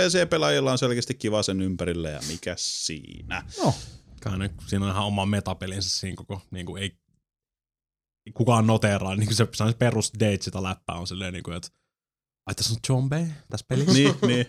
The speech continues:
Speaker 1: niin, silleen, et ei helvetti, tuossa tulee zombeja, mennä mä käyn
Speaker 3: Niin.
Speaker 1: tappaa ne.
Speaker 3: Onks tässä
Speaker 1: Sit-
Speaker 3: peli-, sit joku kysyy, onks tässä pelissä zombeja? Mä luulen, että tää on vaan niinku
Speaker 1: <laughs>
Speaker 3: kidnappaamissimulaattori ja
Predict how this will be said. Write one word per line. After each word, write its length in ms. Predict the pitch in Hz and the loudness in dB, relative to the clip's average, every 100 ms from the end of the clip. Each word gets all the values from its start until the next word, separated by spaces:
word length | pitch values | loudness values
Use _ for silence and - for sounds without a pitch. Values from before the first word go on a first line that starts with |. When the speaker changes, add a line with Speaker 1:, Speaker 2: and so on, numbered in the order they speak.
| - | 2
Speaker 1:
niin, 240 | 107 110 | 2 2
silleen, 240 | 117 107 110 | 2 2 4
et 60 | |
ei 120 | 139 | 4
helvetti, 320 | 151 147 120 117 | 4 4 2 2
tuossa 120 | 113 | 2
tulee 160 | 117 | 0
zombeja, 340 | 110 120 98 92 | 0 0 0 -2
mennä 140 | 95 | -2
mä 80 | 90 | -4
käyn 100 | 104 | -4
Speaker 3:
Niin. 60 | 90 | -6
Speaker 1:
tappaa 360 | 85 - 82 | -6 -8 -12
ne. 80 | 85 - | -12 -10
Speaker 3:
Onks 140 | 107 - | -8 -2
tässä 160 | 110 | 2
Speaker 1:
Sit- 100 | 110 | 2
Speaker 3:
peli-, 140 | 110 101 | 2 0
sit 200 | 101 92 | -2 -6
joku 240 | 95 95 | -4 -4
kysyy, 240 | 92 92 95 | -4 -2 -4
onks 120 | 87 | -6
tässä 140 | 98 | -6
pelissä 280 | - 95 87 | -4 -4 -4
zombeja? 400 | 90 82 - 87 - _ _ - | -8 -8 -10 -12 -12 _ _ -2
Mä 300 | 135 - - | -2 -2 -2
luulen, 220 | 104 101 98 | 2 2 2
että 100 | - | 2
tää 100 | 98 | 4
on 60 | 98 | 4
vaan 120 | 98 | 4
niinku 200 | 95 101 110 - - - - | 2 2 2 4 2 4 2
Speaker 1:
<laughs> 440 | - 165 - - | 4 2 2 2
Speaker 3:
kidnappaamissimulaattori 1400 | 123 113 110 101 104 101 101 - 104 101 98 101 104 98 | 4 4 2 0 0 0 0 2 2 2 2 0 -2 -2
ja 280 | 98 107 | -2 -4